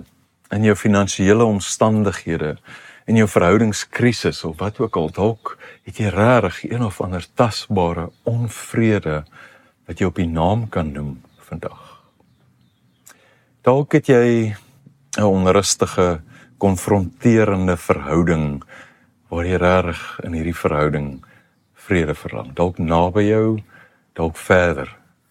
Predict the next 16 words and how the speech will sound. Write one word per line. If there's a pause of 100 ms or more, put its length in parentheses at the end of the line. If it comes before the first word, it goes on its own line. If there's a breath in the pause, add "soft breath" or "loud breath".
(160)
van
jou. (1300 soft breath)
Dalk
het
jy
ook
die
Global
Peace
Index
wat
in
Junie (200)
van
hierdie
jaar